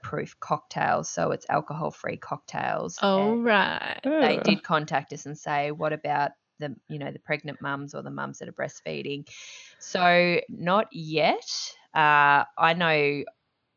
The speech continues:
Speaker 1: I never found one that tasted good. That's right. I feel like,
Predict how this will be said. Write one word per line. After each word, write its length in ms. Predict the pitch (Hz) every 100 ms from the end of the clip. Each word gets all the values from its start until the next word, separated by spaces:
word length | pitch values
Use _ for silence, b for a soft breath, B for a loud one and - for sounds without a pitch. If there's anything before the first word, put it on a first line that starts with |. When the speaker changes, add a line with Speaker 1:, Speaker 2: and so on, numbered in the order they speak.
| _ _ -
Speaker 1:
I 200 | 156 151
never 260 | 156 156
found 380 | 143 - 131 143
one 200 | 139 -
that 140 | 110 -
tasted 480 | - 135 - -
good. 240 | - - -
That's 260 | - - -
right. 160 | 143 -
I 120 | 156
feel 260 | - 165 156
like, 400 | 143 143 -